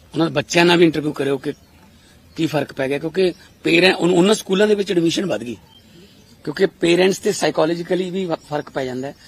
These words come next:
ਕਿ ਸਾਡੇ ਬੱਚੇ ਉਹੋ ਜਿਹੇ ਸਕੂਲਾਂ 'ਚ ਪੜ੍ਹ ਰਹੇ ਨੇ ਜਿੱਥੇ ਸਟਾਫ ਜਿਹੜਾ very, very well trained ਹੈ। ਸੋ ਅੱਜ ਜੋ ਸਾਡੀ ਸਿੱਖਿਆ ਦੀ ਗਾਰੰਟੀ ਹੈ, ਉਹ, ਉਹਦੇ 'ਚ ਇੱਕ ਹੋਰ ਕਦਮ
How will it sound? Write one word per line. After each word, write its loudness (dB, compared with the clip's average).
ਕਿ -8
ਸਾਡੇ -2
ਬੱਚੇ -4
ਉਹੋ -4
ਜਿਹੇ -4
ਸਕੂਲਾਂ -4
'ਚ -8
ਪੜ੍ਹ -8
ਰਹੇ -6
ਨੇ -10
ਜਿੱਥੇ -2
ਸਟਾਫ -2
ਜਿਹੜਾ -2
very, 0
very 0
well -4
trained -6
ਹੈ। -20
ਸੋ -2
ਅੱਜ 0
ਜੋ 2
ਸਾਡੀ -2
ਸਿੱਖਿਆ -2
ਦੀ -2
ਗਾਰੰਟੀ 0
ਹੈ, -8
ਉਹ, 0
ਉਹਦੇ 2
'ਚ -4
ਇੱਕ -8
ਹੋਰ 2
ਕਦਮ -2